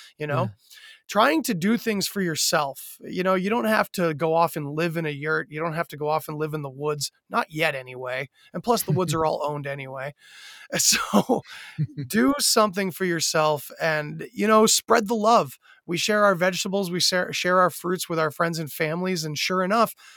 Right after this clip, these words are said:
Speaker 1: we have a lot of people in our family and friends groups that are asking us how to do things now. "How can we
Speaker 2: Nice,
Speaker 1: do
Speaker 2: bro.
Speaker 1: this? What should I do? Hey, I'm getting, uh, a raised bed. Wha-, uh, should I plant tomatoes like this?" Or like,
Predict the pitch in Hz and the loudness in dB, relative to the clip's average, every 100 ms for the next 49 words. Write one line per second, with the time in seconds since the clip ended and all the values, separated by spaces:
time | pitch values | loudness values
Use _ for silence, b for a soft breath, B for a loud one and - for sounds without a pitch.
0 | b b - 214 233 226 214 226 - 226 | b b -2 0 0 0 0 0 -2 -4
1 | 220 226 220 202 - 190 208 202 - 190 | 0 2 2 -2 -2 2 2 2 0 -2
2 | 202 208 214 202 - 190 208 - 190 180 | 0 2 0 0 0 0 0 -4 -6 -4
3 | 175 175 180 160 175 - 170 170 175 - | 0 0 2 2 2 0 -2 -2 -2 0
4 | 175 185 170 254 - 180 143 135 139 135 | 2 0 0 -2 -2 -4 -6 -8 -10 -10
5 | 143 - b b b 151 190 202 113 113 | -14 -20 b b b 2 2 2 -2 0
6 | 214 269 226 185 147 147 135 175 202 233 | 2 2 2 0 -2 -4 -4 -2 -2 0
7 | 233 220 233 202 262 175 160 202 208 202 | 0 0 0 2 2 2 0 -4 -4 -8
8 | 208 _ b b b - 190 190 - 185 | -8 _ b b b 2 4 4 4 4
9 | 214 220 156 226 214 151 135 165 190 175 | 4 2 2 4 4 4 -2 -2 2 4
10 | 165 165 160 151 - 208 185 175 - 214 | 2 0 -8 -6 -2 2 2 0 -2 -2
11 | 202 - 190 190 190 170 185 - 269 254 | 0 -2 -2 0 0 0 -2 2 2 2
12 | - 165 175 | -2 0 -2